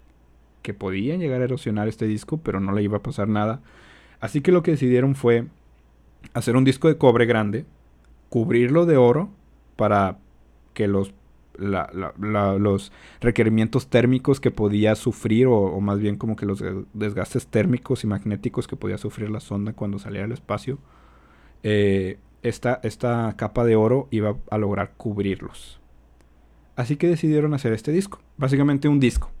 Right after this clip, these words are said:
Un disco, un disco, pues no de vinil, pero sí de vinil. O sea, un disco de vinil de oro. Imagínenselo así, ¿no? Los discos de vinil generalmente suenan a treinta y tres revoluciones y un tercio por minuto. Estos discos de oro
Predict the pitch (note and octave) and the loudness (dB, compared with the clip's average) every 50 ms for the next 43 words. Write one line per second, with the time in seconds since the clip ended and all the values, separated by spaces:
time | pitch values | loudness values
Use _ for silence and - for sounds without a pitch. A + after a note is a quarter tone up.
0 | - - A2+ A#2+ C3 C#3+ D#3+ D#3+ D#3+ - D#3+ D#3 C#3+ C3+ C#3 C#3 C#3 - - D#3 | -8 -4 -2 2 4 4 4 4 2 0 0 2 4 4 4 2 2 2 2 2
1 | D#3 C#3+ C3+ - - - - - - - - - - - C3 B2+ C3+ C#3+ E3 F3 | 2 2 -2 -6 -14 -20 -20 -20 -20 -20 -20 -20 -6 -2 2 2 4 4 6 6
2 | E3+ D#3 D#3 E3 D#3+ D#3+ C3 A#2 - - A#2+ A2+ A2+ G#2+ G2+ G2 F2+ - - - | 4 4 4 2 2 2 0 0 2 2 2 4 4 2 2 -2 -4 -8 -12 -12
3 | - - F2+ G#2+ B2+ C#3+ D3 C3+ - D#3+ D3+ C#3 B2 B2 A#2+ A#2+ A#2+ G#2+ F2+ F2+ | -10 -6 -4 -2 0 0 0 2 2 4 4 4 4 4 4 4 4 2 0 -2
4 | - - - - _ _ - - G2 F#2+ - - - - B2+ B2+ A#2+ - B2 F#2+ | -8 -14 -18 -20 _ _ -14 -10 -10 -8 -8 -2 2 4 4 4 4 2 0 -4
5 | D#2+ - - - - - C#3+ D#3+ - - - - _ _ _ _ _ _ - - | -4 -8 -12 -16 -16 -14 -14 -14 -16 -20 -20 -20 _ _ _ _ _ _ -20 -20
6 | - - A2 A#2 A#2+ C3+ C3+ - F#3 F3+ F#3 F3+ F3 D#3+ D3+ D3+ D3+ D#3+ C#3+ - | -8 -4 -2 2 2 2 2 2 2 2 4 4 6 6 4 4 4 2 0 -2
7 | - _ _ _ _ _ _ _ - - A#2+ G#2+ G2 G#2 A2 A#2 A#2 - C3+ B2+ | -6 _ _ _ _ _ _ _ -12 -8 -6 -4 -2 0 0 0 0 0 0 0
8 | - A#2+ A#2+ B2 B2+ B2 A#2 A#2+ A#2+ G#2 G2 F2+ F2 - G#2 G#2 A#2 A#2 A#2+ A#2+ | 2 0 2 2 2 0 0 -2 -4 -6 -6 -6 -8 -8 -4 -2 -2 0 0 0
9 | A#2+ - - A#2 A2+ A2+ A2+ A2+ - - - - _ _ _ _ _ _ _ _ | 0 0 0 0 0 0 -2 -4 -8 -12 -18 -20 _ _ _ _ _ _ _ _
10 | _ _ - F#2 G2 G2 G2+ - A#2 A2 - - A#2+ A#2+ A#2 - - - G#2+ G2 | _ _ -6 -4 -4 -4 -2 -2 -2 -2 0 0 0 0 0 -2 -6 -8 -6 -4
11 | G2 G2 G2 A2 C3 - - G#2+ A2 C#3+ - - - - - - - _ - B2+ | -2 -2 0 0 -2 -2 -2 -4 -4 -6 -8 -16 -20 -20 -20 -20 -16 _ -6 -6
12 | - - E3 D#3+ D#3 E3 D#3+ D#3+ - - B2+ A2+ A#2 - - - _ _ _ _ | -2 -2 -2 0 2 2 0 0 0 0 0 0 0 -4 -12 -20 _ _ _ _
13 | B2+ B2+ A#2+ A#2+ A#2+ A2+ G#2+ G2+ F#2+ - | 2 6 8 8 8 8 6 2 0 -4